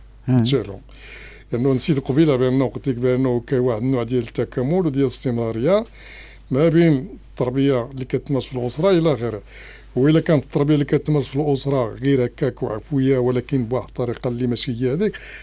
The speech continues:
Speaker 2: هنا فيه يكون التأثير والتأثر ما بين الحريفية اللي غادي، اللي غادي يتكلفوا بالتأثير ديالها في، في التربية المدرسية والتأثير ديالهم على، على التربية، ماشي ياخذ البلاصة ديال الأم، لا،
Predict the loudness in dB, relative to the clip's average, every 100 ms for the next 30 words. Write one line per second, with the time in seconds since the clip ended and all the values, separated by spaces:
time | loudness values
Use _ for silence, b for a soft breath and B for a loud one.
0 | B -2 0 2 2 2 -6 0 0 0
1 | -4 -4 -2 -2 -2 -6 -6 -2 -2 0
2 | 0 0 0 -2 -4 b b b -16 -8
3 | 2 4 4 4 4 4 2 2 0 -2
4 | -8 -10 -10 -6 -2 -2 0 0 -2 -4
5 | -10 -18 -14 -10 -4 -2 -2 -2 0 0
6 | -2 B B B -8 -8 -6 -8 -2 -2
7 | 0 -2 -2 -4 -6 -10 -10 -12 -8 -6
8 | -8 -8 -10 -8 -10 -6 -6 -6 B B
9 | B -8 -6 -6 -8 -8 0 0 2 2
10 | 2 2 2 2 0 -2 -4 -10 -4 -2
11 | -2 -2 -4 -2 0 2 2 2 2 2
12 | 2 2 2 2 4 2 0 -4 -4 -4